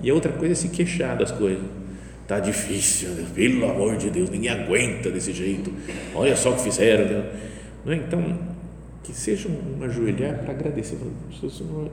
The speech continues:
eu tô aqui só para te agradecer. Obrigado por isso, obrigado por aquilo."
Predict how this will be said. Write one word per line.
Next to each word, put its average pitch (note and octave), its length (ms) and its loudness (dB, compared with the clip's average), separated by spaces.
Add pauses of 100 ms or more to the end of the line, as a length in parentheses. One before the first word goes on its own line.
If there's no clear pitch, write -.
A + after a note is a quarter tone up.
eu C#3 80 -4
tô - 160 -4
aqui F3 220 -2
só - 220 -4
para - 160 -6
te - 100 -8
agradecer. - 580 -4 (1080)
Obrigado C3+ 380 -2
por - 140 -4
isso, D#3+ 360 -2
obrigado G2+ 420 0
por - 100 -4
aquilo." C#2+ 480 -4